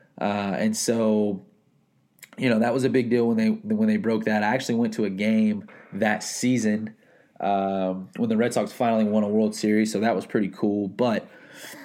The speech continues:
all that being said, you know, terrible trade. Uh, I,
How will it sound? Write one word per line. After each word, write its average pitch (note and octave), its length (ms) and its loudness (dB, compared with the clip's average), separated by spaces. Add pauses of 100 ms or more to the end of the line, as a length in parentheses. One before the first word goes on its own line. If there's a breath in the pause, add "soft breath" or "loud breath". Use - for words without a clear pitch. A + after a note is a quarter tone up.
(160 loud breath)
all D3+ 140 4
that D3 80 2
being C3 180 0
said, A2+ 460 2
you G#2+ 80 2
know, G2 140 -2
terrible C3 500 0
trade. A2 640 2 (420 soft breath)
Uh, - 20 -2
I, F#2 840 -2